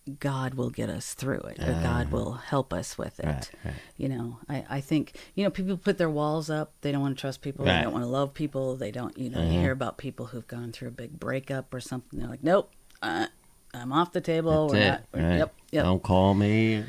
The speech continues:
Speaker 2: Don't
Speaker 1: Right.
Speaker 2: text me. Don't.
Speaker 1: Right. Right. So, um, so, but I think that you have to be able to trust that you can be hurt. And at least for us Christians, we,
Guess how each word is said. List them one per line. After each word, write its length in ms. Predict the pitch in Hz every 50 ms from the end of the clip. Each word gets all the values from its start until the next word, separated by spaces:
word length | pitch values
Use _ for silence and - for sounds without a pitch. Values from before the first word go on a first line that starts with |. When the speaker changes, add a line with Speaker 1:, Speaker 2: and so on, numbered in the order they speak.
| - -
Speaker 2:
Don't 360 | - 80 82 87 92 92 87 -
Speaker 1:
Right. 240 | - 151 151 - - - - -
Speaker 2:
text 340 | - 104 - - - -
me. 380 | 107 104 107 107 107 107 107 107
Don't. 280 | 101 92 80 76 78 - 143
Speaker 1:
Right. 320 | 151 156 147 - - - - - - - - - - - - - - - - - - - - - - - - - - -
Right. 260 | 156 160 143 - - _ _ _ - - - - - - - - -
So, 380 | - - 180 151 139 147 143 - - - - - - - - - - -
um, 560 | 156 151 139 135 127 117 110 101 110 143 135 139 - - - - - - - - - - - - _ -
so, 360 | - - 226 208 185 170 - -
but 200 | 156 196 190 185
I 80 | 175
think 280 | 170 - 214 202 190 -
that 300 | 185 165 156 - - - -
you 160 | - 185 175
have 260 | 160 180 170 165 - -
to 80 | -
be 200 | 151 156 160 156
able 280 | 156 151 151 151 151 147
to 160 | 143 - - 151
trust 640 | - - - - 156 147 147 151 - - - -
that 160 | - 151 - -
you 260 | 147 143 139 139 139 -
can 200 | - 160 160 151
be 160 | 151 156 160
hurt. 600 | - - - 226 262 240 - _ - - - - - _ _ _ -
And 440 | - 151 156 147 147 147 143 143 - - _ _ _ _ _ _ _ _ _ _ _ _ _ _ _ _ -
at 160 | 160 147 -
least 240 | 170 175 185 - -
for 120 | - 170
us 140 | 156 143 -
Christians, 500 | - - 190 220 - - 156 139 - -
we, 160 | 147 147 143